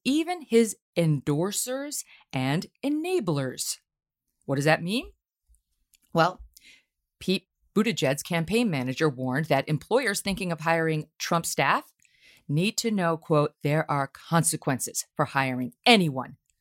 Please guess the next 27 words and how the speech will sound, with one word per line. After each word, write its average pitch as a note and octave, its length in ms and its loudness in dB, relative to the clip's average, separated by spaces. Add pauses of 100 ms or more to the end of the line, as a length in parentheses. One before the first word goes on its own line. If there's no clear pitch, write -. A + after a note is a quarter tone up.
(140)
who D#3 100 0
helped - 420 2
Trump." - 340 0 (1200)
Washington D#3 500 0
Post E3 240 0
columnist F#3 540 -2
Jennifer D3 400 -2
Rubin G3+ 300 0
tweeted, E3 380 0
quote, E3 320 4 (520)
"Any E3+ 240 4
Republican D#3 640 -6
now C#3 220 0
promoting E3+ 520 -2
rejection G#3 720 -4
of C3 100 -4
an B2+ 80 -4
election E3 600 -4 (500)
or F3 140 6
making D#3+ 560 0
baseless G3+ 540 0
allegations D#3+ 520 -2
of D3 140 -10
fraud E3+ 460 0
should - 280 -6
never D#3 600 2
serve D#3 540 0